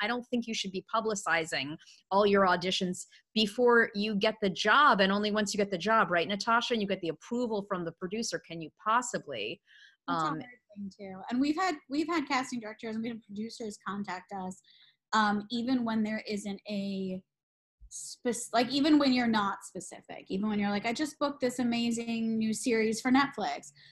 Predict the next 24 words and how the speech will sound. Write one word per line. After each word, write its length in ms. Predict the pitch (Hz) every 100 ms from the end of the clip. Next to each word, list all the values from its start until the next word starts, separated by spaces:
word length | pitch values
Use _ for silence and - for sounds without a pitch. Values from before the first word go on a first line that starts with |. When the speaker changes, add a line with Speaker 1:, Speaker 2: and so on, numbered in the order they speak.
| _
Speaker 2:
Like, 320 | 262 254 254
I 80 | 285
don't, 400 | 277 339 339 320 - _ _ _ _ -
I'm 240 | 370 415 440
torn, 680 | - 269 233 247 294 311
you 80 | 294
know, 100 | 285
I'm 200 | 247 277
guilty 340 | 262 262 285
of 120 | 269 262
it 100 | 262
as 180 | 247
well. 640 | 214 214 208 214 233 247 -
Um, 380 | 208 202 202 -
but 220 | 254 240
what 160 | 247 254
I 80 | 247
will 160 | 262
say 160 | 269 294
is 100 | 240
a 60 |
lot 240 | 214 190 208
of 80 | 240
managers 800 | 196 202 208 214 208 208 -